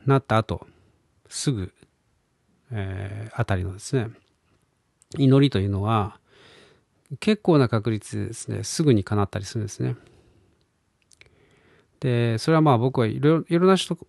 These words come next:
人を見てきて、えー、本当にそう思うんですね。で、まあ、多分、まあ、これは僕の想像ですけれど、お、まあ、神様はですね、ご自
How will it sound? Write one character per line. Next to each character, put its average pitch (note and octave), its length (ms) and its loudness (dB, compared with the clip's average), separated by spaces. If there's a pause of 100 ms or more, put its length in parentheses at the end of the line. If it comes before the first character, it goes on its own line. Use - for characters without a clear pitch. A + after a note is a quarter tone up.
人 - 280 2
を A#2+ 60 6
見 A2+ 120 4
て A2 100 -2
き - 120 -8
て、 A#2+ 340 0 (600)
え G2+ 520 0
ー、 - 20 -2
本 A2+ 140 0
当 G#2+ 80 -4
に G2+ 40 0
そ A#2 140 -2
う A2+ 40 4
思 G#2 180 2
う - 20 -2
ん F2 40 -2
で F#2 80 -8
す - 140 -10
ね。 A2 160 -4 (1160)
で、 A2 640 -4 (1040)
ま D3+ 60 -2
あ、 - 20 -4
多 G#3 180 2
分、 B2 240 2 (420)
ま A#2+ 120 -2
あ、 G#2+ 40 -4
こ - 100 -2
れ B2 60 4
は A#2 40 2
僕 B2 460 -4
の G#2 320 0
想 A#2 200 -2
像 G#2 140 -4
で G2+ 80 -4
す - 100 -10
け G#2+ 80 -8
れ B2 120 -4
ど、 E3 240 -2 (200)
お、 G#2 400 -2
ま G#2+ 120 -2
あ、 - 20 -2
神 C#3+ 220 2
様 G2 160 -4
は - 40 -10
で - 80 -20
す - 120 -6
ね、 A#2 100 2
ご A2 140 0
自 B2+ 100 -2